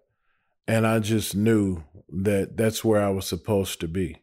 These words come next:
And, uh, I signed up for the Jericho, uh, program.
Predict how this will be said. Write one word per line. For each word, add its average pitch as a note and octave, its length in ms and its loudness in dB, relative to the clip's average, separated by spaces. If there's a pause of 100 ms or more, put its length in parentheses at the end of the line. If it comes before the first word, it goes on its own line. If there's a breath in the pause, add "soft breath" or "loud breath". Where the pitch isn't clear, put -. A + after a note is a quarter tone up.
(1080)
And, F#2 480 -2
uh, F2 400 -6
I G2+ 120 -4
signed G#2+ 400 0
up G2+ 80 -2
for A2 120 0
the G2+ 100 0
Jericho, G#2+ 580 2 (260)
uh, F#2+ 320 0
program. G#2+ 840 0